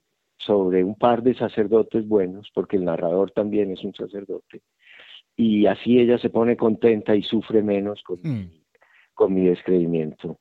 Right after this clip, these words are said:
Speaker 1: Y nada, era lo que yo le tenía a ella de sorpresa, pero desgraciadamente ella no alcanzó a leer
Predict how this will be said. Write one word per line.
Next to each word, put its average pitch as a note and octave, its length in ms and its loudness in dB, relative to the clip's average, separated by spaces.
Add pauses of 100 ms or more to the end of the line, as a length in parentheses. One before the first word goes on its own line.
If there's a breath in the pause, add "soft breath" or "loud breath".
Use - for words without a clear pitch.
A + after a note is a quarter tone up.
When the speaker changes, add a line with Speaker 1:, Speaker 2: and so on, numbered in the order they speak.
(520 soft breath)
Speaker 1:
Y G2+ 640 2
nada, A#2+ 380 2
era A#2 160 2
lo A#2+ 100 2
que A#2 160 0
yo A2+ 100 4
le A#2+ 140 2
tenía A#2+ 320 4
a B2 60 4
ella B2+ 160 4
de A#2 120 4
sorpresa, C3 800 0
pero G#2 340 4
desgraciadamente G2+ 1000 -2
ella F2+ 180 -6
no F2+ 220 -16
alcanzó F#2 520 -4
a F#2 40 0
leer E2+ 300 -6